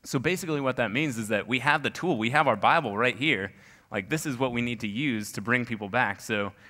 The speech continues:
when somebody goes off and sins and they're disobedient to their parents or whatever, it's, we have to be able to s-, stand up and step out and say, "Hey, man, that's not what you're, that's not what you're doing. That's not what you're supposed to do."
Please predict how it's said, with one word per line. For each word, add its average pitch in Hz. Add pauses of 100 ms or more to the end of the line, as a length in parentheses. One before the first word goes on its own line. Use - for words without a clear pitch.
when 117
somebody 139
goes 123
off 123
and 110
sins 123
and 98 (120)
they're 110
disobedient 117
to 117
their 107
parents 135
or 117
whatever, 101 (200)
it's, - (720)
we 123
have 151
to 143
be 120
able 120
to 107
s-, - (160)
stand 139
up 143
and 113
step 120
out 135
and 113
say, 107
"Hey, 147
man, 101 (460)
that's 127
not 123
what 110
you're, 101 (160)
that's 113
not 110
what 101
you're 98
doing. 117
That's 101
not 110
what 101
you're 95
supposed 101
to 104
do." 98